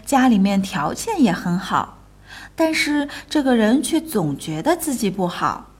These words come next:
什么都做不好。有一天，他觉得自己走路的姿势不好看。后来啊，听说邯郸人走路姿势好看，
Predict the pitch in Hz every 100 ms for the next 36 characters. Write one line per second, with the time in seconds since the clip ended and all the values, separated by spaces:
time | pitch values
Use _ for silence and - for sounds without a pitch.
0 | _ - - - - 220 285 311 247 240
1 | 190 180 - 143 - - _ _ _ _
2 | - - - - 165 185 214 - 240 240
3 | 240 - - 190 170 160 190 196 196 226
4 | 196 214 214 - - 202 175 175 254 262
5 | - 240 240 294 - - - 311 - -
6 | - - - - - - - 254 214 143
7 | 175 208 175 - - - 277 277 302 294
8 | 294 - 160 170 240 349 381 339 302 208
9 | 165 151 175 - 190 196 185 - - -
10 | 180 -